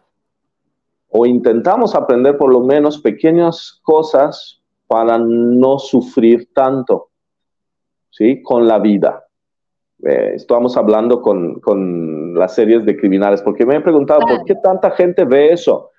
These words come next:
Speaker 2: El Padrino, ¿no? Que todo el mundo <laughs> la ha visto.
Speaker 1: Ajá.
Speaker 2: <laughs> Por ejemplo.
Speaker 1: Sí, sí, sí. Al, el otro comentario,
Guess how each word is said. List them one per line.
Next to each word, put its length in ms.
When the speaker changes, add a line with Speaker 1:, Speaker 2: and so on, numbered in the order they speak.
Speaker 2:
El 240
Padrino, 640
¿no? 300
Que 100
todo 200
el 60
mundo 200
<laughs> 140
la 60
ha 40
visto. 200
Speaker 1:
Ajá. 800
Speaker 2:
<laughs> 220
Por 140
ejemplo. 500
Speaker 1:
Sí, 220
sí, 160
sí. 300
Al, 960
el 180
otro 260
comentario, 1000